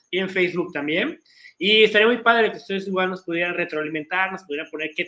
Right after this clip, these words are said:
temas les gustaría que pudiéramos estar analizando y tratando, y si alguien quisiera participar, pues igual, eh, hay micrófono abierto. Pueden mandar su mensaje y nos vamos agendando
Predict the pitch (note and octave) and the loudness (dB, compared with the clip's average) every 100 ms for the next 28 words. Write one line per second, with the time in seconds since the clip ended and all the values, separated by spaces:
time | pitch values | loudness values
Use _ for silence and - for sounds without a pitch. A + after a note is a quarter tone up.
0 | - E3 E3 D#3 D#3 - - D3 C#3+ D3+ | -2 0 0 -4 -6 -14 -14 -4 -2 -2
1 | C#3+ - C3+ C#3 C#3 - C3+ C3+ - C#3 | -4 -10 -8 -8 -10 -8 -6 -6 -8 -10
2 | C3 C3+ C3+ D3+ D#3 D#3 C#3+ C3+ _ - | -8 -10 -4 -4 -2 -2 -4 -6 _ -6
3 | D#3 D#3 E3 G#3+ E3 - C#3+ C#3 C3+ - | -4 -2 -2 -2 -4 -6 -10 -10 -12 -14
4 | C3 B2+ - _ F#3 B3 C4+ - C#3 C#3 | -16 -16 -20 _ -2 -2 -2 -6 -8 -4
5 | C#3 C#3 _ _ _ B2+ C3 D#3+ F3 E3+ | -4 -8 _ _ _ -16 -4 -4 -2 -2
6 | F3 - D#3+ D3+ D3+ D3+ D3+ C3+ _ _ | -4 -2 -4 -2 0 -2 -4 -12 _ _
7 | _ _ _ _ C3+ D3+ D3 D3+ E3 F3+ | _ _ _ _ -8 -6 -6 -6 -6 -4
8 | G#3+ A#3 C4+ C#4+ D4+ E3+ G#3+ A#3+ B3+ - | 0 0 2 -2 -2 -6 -4 -4 -6 -10
9 | _ _ _ C#3+ D3 C#3+ C#3+ D#3+ D#3+ - | _ _ _ -16 -12 -8 -6 -4 -6 -8
10 | D3+ D3+ G3 A3+ B3 C#4 | -8 0 0 0 -2 -4